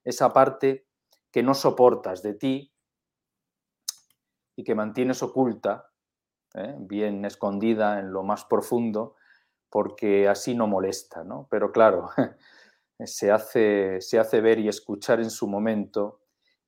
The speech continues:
y podríamos decir que en esa etapa uno empieza a aprender a soportarse a sí mismo, empieza a salir, eh, la sombra oculta,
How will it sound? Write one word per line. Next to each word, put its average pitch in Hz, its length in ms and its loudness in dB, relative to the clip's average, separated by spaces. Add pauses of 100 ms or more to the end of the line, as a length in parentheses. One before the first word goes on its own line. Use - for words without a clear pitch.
y 107 720 0
podríamos 131 500 4
decir 131 280 0
que - 80 0
en 113 80 4
esa 127 220 0
etapa 123 600 4 (500)
uno 123 280 0
empieza 120 600 0
a 117 140 2
aprender 110 380 0
a 113 40 0
soportarse 110 640 -4
a 104 40 -2
sí 131 200 -6
mismo, 135 440 -2
empieza 117 500 -4 (120)
a 107 140 -4
salir, 104 440 -6 (420)
eh, 107 180 -14
la 107 160 -4
sombra 113 400 2
oculta, 123 640 0